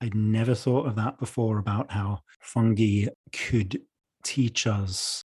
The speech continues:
things about, you know, there's, there's other ways to be and to know things and to, I, I mean, I'm sure, well, maybe intelligence isn't the right word, but there's other,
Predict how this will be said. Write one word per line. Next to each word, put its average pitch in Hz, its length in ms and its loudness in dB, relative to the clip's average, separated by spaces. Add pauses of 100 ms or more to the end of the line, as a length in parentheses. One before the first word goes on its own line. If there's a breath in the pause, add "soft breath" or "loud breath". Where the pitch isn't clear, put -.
things 101 680 2 (400)
about, 107 400 0
you 131 100 4
know, 110 100 4
there's, 98 220 0 (120)
there's 110 240 0
other 113 180 2
ways 104 540 2 (680)
to 101 360 0 (400)
be 107 440 4
and 101 220 -2
to 113 100 0
know 107 300 4
things 98 600 -2
and 107 280 0
to, 101 340 2 (260)
I, 135 160 -2
I 131 40 2
mean, 117 140 6
I'm 107 140 2
sure, 117 300 4 (200)
well, 113 200 0
maybe 113 340 4
intelligence 113 800 0
isn't 127 200 -2
the 131 80 0
right 110 240 2
word, 104 400 0
but 127 140 -6 (140)
there's 107 200 -2 (100)
other, 107 460 2